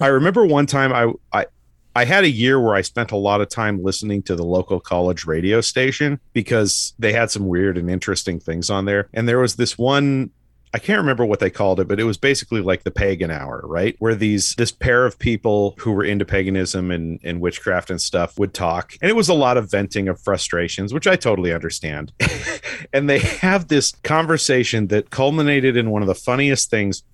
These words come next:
funniest moments I've ever had for me. Like, I think I've laughed harder maybe six times in my life. They're going on about Zeus and Odin, and they're talking about all of these Greek and Norse gods and stuff, right? Like, they're talking about, "Yeah, like, we should have a,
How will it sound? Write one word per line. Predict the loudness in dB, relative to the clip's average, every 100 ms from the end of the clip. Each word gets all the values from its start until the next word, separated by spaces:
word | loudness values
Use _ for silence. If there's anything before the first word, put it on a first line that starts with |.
| _
funniest | -2 2 2 2
moments | 0 0 0
I've | 2 2 4
ever | 2 2
had | 2 0
for | -2
me. | -2 0 0
Like, | -2 -2
I | -2
think | 2 0
I've | 0
laughed | 0 0 0
harder | 0 0
maybe | -2 -2 -2
six | -2 -2 -4 -4
times | -2 -2 -4
in | -6
my | -4
life. | -4 -6 -8 -4
They're | 0
going | 2 4 4
on | 2
about | 2 0 -2
Zeus | -4 -2 2 4 4 0 -2 -6 _ _ _ _
and | 0 2 2 0 -4 -8 -18 _ _
Odin, | 4 4 4 4 2 2 -2 _
and | -2
they're | -2
talking | 2 0 2
about | 2 0 2
all | 2 4 2
of |
these | 0 0 0 -4 -8 _
Greek | -2 0 0
and | -2 -2 -2
Norse | 0 0 -2
gods | -2 0 2 2 -2
and | -4 -6
stuff, | 0 0 0 -2
right? | -2 0 -2 -4
Like, | -4 -2
they're | -2 -2
talking | -2 -2 -2
about, | -2 0
"Yeah, | 2 4
like, | 2 0
we | 0
should | -2 0
have | 0 2
a, | 2 0